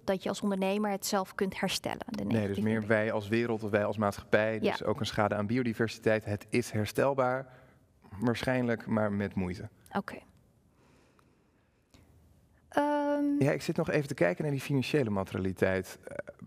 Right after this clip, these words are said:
Speaker 2: hoe zou je dit vervolgens toepassen als het gaat om kwantificeren?
Speaker 1: Nou, wat je net ook al aangaf, hè, het is heel subjectief.
Speaker 2: Ja.
Speaker 1: Dus, ehm, eh, er kunnen onderwer-, er kunnen kansen zijn voor,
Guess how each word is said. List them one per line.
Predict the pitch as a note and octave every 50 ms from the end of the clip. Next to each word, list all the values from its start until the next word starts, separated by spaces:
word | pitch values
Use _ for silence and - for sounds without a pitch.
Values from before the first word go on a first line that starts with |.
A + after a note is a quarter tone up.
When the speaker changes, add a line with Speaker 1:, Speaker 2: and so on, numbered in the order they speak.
| - _ - - - - - - - - - - - - - - - A#2
Speaker 2:
hoe | G#2+ A2 B2 C#3+ E3 F3 F#3 F3+ F3+ E3+ E3+ E3 - - - - - - - _ _ _ _ -
zou | A#2 G#2+ A2 B2+ C3 C3+ C#3+ C#3
je | C3+ B2
dit | A#2+ B2 B2+ B2+
vervolgens | - - B2+ - - B2 A2+ - A#2 A2 - -
toepassen | - - D3 - A#2+ A2+ G#2+ - -
als | - A2 G#2+
het | A#2 -
gaat | - A#2+ A2 G#2+ - -
om | - A2 G#2+ A2 -
kwantificeren? | - A2+ G#2+ G#2+ G#2+ G2 A2 G#2 - - C#3+ C3 G#2 F#2 F#2+ - - - - - _ _ _ _ _ _ _ _ - - - - - - - - - - - - - -
Speaker 1:
Nou, | A#3+ A#3 A#3+ B3 B3+ B3 - - - - - _ -
wat | G3+ A#3 A#3 -
je | - A3+
net | A#3 A#3+ A#3+ - -
ook | A3 B3+ A#3+ -
al | A3 -
aangaf, | - G3 G3+ G#3 G3 - - G3+ G3+ - -
hè, | G#3+
het | A3 A#3 -
is | A#3 -
heel | - G#3 G#3+ A#3+ C4 A#3+
subjectief. | - - - - - - G#3+ - - - - C4 E4+ - - - - -
Speaker 2:
Ja. | - G3+ G3
Speaker 1:
Dus, | A3 G#3+ - - -
ehm, | - G#3+ G#3 G3+ G3+ G3+ G3+ G3+ G3+ G3+ G3+ G3+ G#3 G#3 F#3+ -
eh, | - G#3 G3+ G3+ G3+ G3+
er | G3+ G#3 G3+
kunnen | - B3+ B3+ A#3+ A#3+ -
onderwer-, | A#3 B3+ B3 A#3 G#3+ G#3+ G#3+ - -
er | G3+ G3+
kunnen | - C4+ B3+ A#3 A3 -
kansen | - B3 A#3+ C4 C#4+ - - A#3+
zijn | - - G3 F#3 G#3 G#3 - - - -
voor, | - - G#3+ G3